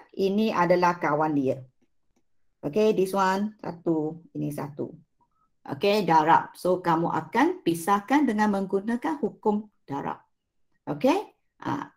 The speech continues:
so law of logarithm, ah, this one, ah, you have to remember because now no longer provide your the law of logarithm into the formula list. So you have to memorize it. Okay, kena hafal. This thing also you already learn in chapter four. So you have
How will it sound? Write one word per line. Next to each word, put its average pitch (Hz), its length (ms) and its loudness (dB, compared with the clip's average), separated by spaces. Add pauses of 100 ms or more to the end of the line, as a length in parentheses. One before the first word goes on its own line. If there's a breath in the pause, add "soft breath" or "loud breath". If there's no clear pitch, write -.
(180)
so 190 220 0
law 196 260 8
of 165 80 2
logarithm, 160 640 2
ah, 180 160 2
this 185 160 -2
one, 175 160 2
ah, 175 160 4
you 175 80 2
have 165 160 0
to 165 80 0
remember 160 480 2
because 170 320 0
now 214 320 6
no 175 180 4
longer 180 460 4
provide 170 480 4
your 160 240 4
the 165 320 4 (240 loud breath)
law 185 400 8
of 165 80 2
logarithm 165 560 4
into 156 400 -2
the 139 240 -2 (400 soft breath)
formula 151 480 2
list. 147 400 -2 (160)
So 190 160 0
you 185 160 2
have 170 320 -2
to 247 300 0 (180)
memorize 160 640 2
it. - 160 -6 (160)
Okay, 294 320 0 (260 loud breath)
kena 170 380 2
hafal. - 420 4 (1040)
This 247 240 0
thing 330 240 0
also 190 320 4
you 156 160 2
already 170 240 2
learn 185 240 2
in - 160 -4
chapter 151 320 -8
four. - 420 -6
So 202 220 -2
you 170 160 2
have 170 160 0